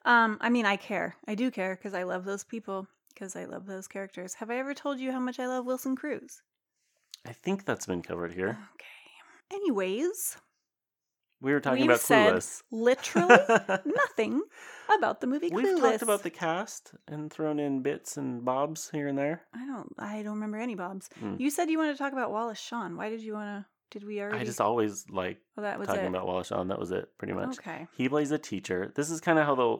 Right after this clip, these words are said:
Speaker 2: whole movie starts off. Cher is a rich
Speaker 1: Cher, that's her name.
Speaker 2: girl in Beverly Hills.
Speaker 1: Mm-hmm.
Speaker 2: Her father's a very powerful lawyer. She goes to this high school and she's the most popular kid in the school. She sets up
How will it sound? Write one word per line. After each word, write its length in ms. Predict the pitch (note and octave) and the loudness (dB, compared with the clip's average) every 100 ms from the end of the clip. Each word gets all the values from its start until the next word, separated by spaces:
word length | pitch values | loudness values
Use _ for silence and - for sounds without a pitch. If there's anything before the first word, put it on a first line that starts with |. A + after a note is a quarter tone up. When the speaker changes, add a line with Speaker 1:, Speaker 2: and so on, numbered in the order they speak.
| - | -4
Speaker 2:
whole 500 | - A2 G#2 G#2 G#2+ _ _ _ _ - | -2 2 2 2 -2 _ _ _ _ -2
movie 260 | G2 G2 | 0 0
starts 320 | F#2+ F2+ - | -2 -4 0
off. 200 | F2 F#2 | -2 -2
Cher 440 | - A2+ A2+ A2 G#2+ | 2 6 6 6 2
is 160 | G2+ | 0
a 80 | F#2+ | -2
rich 600 | F2+ G2 G2 - - - _ _ _ | 0 0 -2 -6 -12 -14 _ _ _
Speaker 1:
Cher, 640 | - - - D4+ D4 G3+ | -12 -4 0 2 2 2
that's 280 | F#3+ A#3 - | 2 2 0
her 80 | G#3 | -4
name. 100 | F3 | 2
Speaker 2:
girl 600 | G#2+ G#2 G2+ G2 F#2+ G2 _ - | 4 6 6 6 2 -2 _ -4
in 160 | G2 | -2
Beverly 320 | F2+ F#2 G2 F#2+ | 0 0 0 2
Hills. 540 | G2 F2+ F2 E2+ G#2+ | 2 2 0 -2 -6
Speaker 1:
Mm-hmm. 180 | G#2 G2+ - | -8 -10 -10
Speaker 2:
Her 100 | F2+ | -10
father's 500 | - F#2+ F#2+ F#2 F2 - | 2 4 4 0 -4 -4
a 400 | F#2+ F2+ F2+ F2+ | -2 -2 -4 -6
very 360 | F#2 F#2 F2+ | -2 0 0
powerful 420 | - G2 F#2 - | 2 0 0 0
lawyer. 460 | F#2 F2+ F2 F2 F2 _ _ _ - | 0 2 2 -2 -6 _ _ _ -16
She 220 | - F#2+ | -8 0
goes 300 | G2 F#2 E2+ | 2 2 0
to 120 | - | -6
this 160 | F2+ E2+ | -6 -2
high 120 | G2+ | -2
school 260 | F#2 F#2+ F2+ | 0 0 0
and 100 | E2+ | 0
she's 140 | F#2 | -4
the 60 | F#2 | -2
most 200 | F2 - | -2 -4
popular 340 | F2 F#2+ F2+ | -10 -6 -8
kid 120 | E2 F#2+ | -4 -4
in 100 | F2+ | -4
the 60 | |
school. 480 | - C#3 C3 B2+ B2 - - _ - | -6 0 2 2 -2 -12 -20 _ -14
She 220 | - A2+ | -6 -6
sets 400 | - B2+ B2 - | 2 4 4 2
up 400 | G#2+ G2+ - | 2 2 0